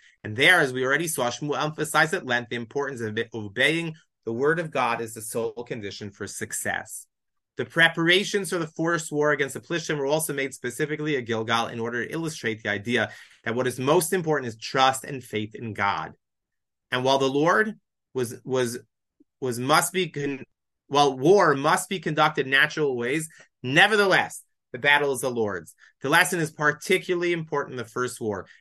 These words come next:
and therefore it was precisely in the war that Shaul was asked to take such unusual steps. Rav Amnon Bazak. I heard an amazing idea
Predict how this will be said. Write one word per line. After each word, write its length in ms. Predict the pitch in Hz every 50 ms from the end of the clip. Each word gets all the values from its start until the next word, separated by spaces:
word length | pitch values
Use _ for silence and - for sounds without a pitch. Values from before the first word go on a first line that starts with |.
| -
and 120 | - 127 127
therefore 380 | 143 151 160 156 - 147 139
it 60 | 117 123
was 120 | 123 113
precisely 640 | - - 123 110 - - 139 143 160 160 160 - 156
in 80 | 143 131
the 80 | 123
war 200 | 120 123 131 139
that 140 | 143 135 127
Shaul 220 | - - 127 120 120
was 160 | 117 107 117
asked 240 | 120 117 117 - -
to 80 | 117
take 80 | 110 110
such 200 | - 120 110 - -
unusual 580 | 113 110 107 104 104 113 117 107 107 110 104 101
steps. 380 | - - 104 87 - - - _ _ _ _ _ _ -
Rav 100 | 110 113
Amnon 380 | 127 131 131 131 123 120 113
Bazak. 380 | 104 107 98 113 107 98 87 - - - - _ _
I 100 | - 131
heard 200 | 135 175 196 190
an 100 | 185 175
amazing 440 | 165 156 165 175 185 190 156 180 165
idea 420 | 156 147 143 123 139 131 117 98